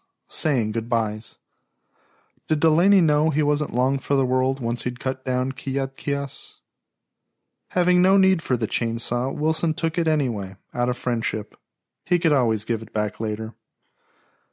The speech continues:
The chain was well oiled, the engine greased, the handle sticky with sap. When Wilson realized days later where the sap came from, he felt like the chainsaw was covered in blood.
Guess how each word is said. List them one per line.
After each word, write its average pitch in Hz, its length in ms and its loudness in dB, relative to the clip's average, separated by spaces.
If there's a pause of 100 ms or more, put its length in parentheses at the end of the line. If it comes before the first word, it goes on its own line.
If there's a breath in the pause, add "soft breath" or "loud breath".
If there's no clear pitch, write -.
(340)
The 165 60 -2
chain 185 360 4
was 190 120 2
well 180 240 2
oiled, 117 520 2 (100)
the 139 160 0
engine 143 320 2
greased, 127 560 0 (240 soft breath)
the 123 120 0
handle 151 500 2
sticky - 560 -2
with 104 160 -2
sap. 110 400 -2 (960)
When 120 200 0
Wilson 131 360 0
realized 117 760 0
days 120 320 2
later 117 380 2
where 113 180 0
the 113 80 -4
sap 123 380 -2
came 131 260 -2
from, 104 400 -4 (260)
he - 160 -4
felt 127 320 0
like 113 180 -2
the - 100 -12
chainsaw 117 600 -2
was 104 160 -10
covered 117 400 -6
in 110 180 -6
blood. 113 400 -2